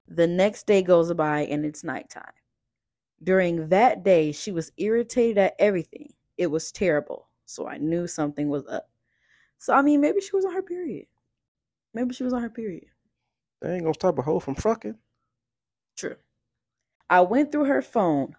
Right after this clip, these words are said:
Speaker 1: but this time it was her that messaged him. At this point, bitch, you wanna get caught. Why, why, why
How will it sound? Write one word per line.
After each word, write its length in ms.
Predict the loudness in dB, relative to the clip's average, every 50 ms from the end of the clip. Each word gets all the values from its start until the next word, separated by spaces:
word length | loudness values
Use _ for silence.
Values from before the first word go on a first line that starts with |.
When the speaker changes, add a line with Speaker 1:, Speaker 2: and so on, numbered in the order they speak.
| _ 2
Speaker 1:
but 200 | 2 2 2 4
this 280 | 2 2 2 2 0 -4
time 500 | -2 0 0 0 0 0 -2 -4 -6 -8 _ _ _ _ 0
it 180 | 2 2 2 2
was 220 | 0 -2 -2 -2
her 680 | -8 -18 -10 -2 2 2 4 4 4 2 0 0 -2 _ _ _ _ _ _ _ -2
that 240 | 2 2 2 2 2
messaged 640 | 0 0 0 0 -2 -4 -2 -2 -2 -2 -4 -10 -20 _ _ _ _ _
him. 320 | -10 -6 -4 -4 -4 -4 _ -16 -20 -20 -20 -10 -2
At 160 | 0 0 4
this 160 | 4 4 4 2
point, 200 | -2 -2 2 2
bitch, 180 | 2 4 2
you 100 | 0 2
wanna 220 | 4 2 2 2 2
get 180 | 0 -2 -2
caught. 280 | 0 2 2 2 4 4
Why, 180 | 2 0 0
why, 440 | 0 -2 0 0 0 2 2 0 0 0
why 260 | 0 0 0 0 0